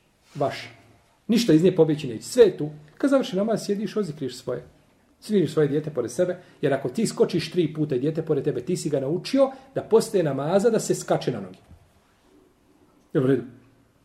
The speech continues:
To je terbija djetetu. Nego kad pođe, sine, sjedni, zikru, hajde, zikri sa babom. Pa je to odgoj. Ali taj odgoj ne može preći na, znači, na ovaj potomstvo ako babo to ne praktikuje.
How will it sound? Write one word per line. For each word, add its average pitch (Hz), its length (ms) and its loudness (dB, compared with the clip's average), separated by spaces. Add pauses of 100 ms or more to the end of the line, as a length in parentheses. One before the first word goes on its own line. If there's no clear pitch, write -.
(160)
To 160 80 4
je 151 80 4
terbija 202 280 6
djetetu. 139 280 -4
Nego 190 240 6
kad 180 160 -2
pođe, 240 260 6
sine, 170 260 -2
sjedni, 123 400 -2
zikru, - 280 -14 (100)
hajde, 147 280 -12
zikri - 200 -16
sa - 120 -18
babom. - 240 -16 (920)
Pa 147 60 0
je 139 100 2
to 175 80 4
odgoj. - 300 0 (140)
Ali - 120 -4
taj 185 120 4
odgoj 185 220 4
ne 156 80 2
može 160 220 -2
preći 180 260 0
na, 131 180 -6 (200)
znači, 151 300 -2
na 120 220 -8 (180)
ovaj 101 220 -6 (640)
potomstvo 196 640 0
ako 156 340 -2 (340)
babo 143 260 -2
to 123 100 -10
ne 110 60 -10
praktikuje. - 420 -16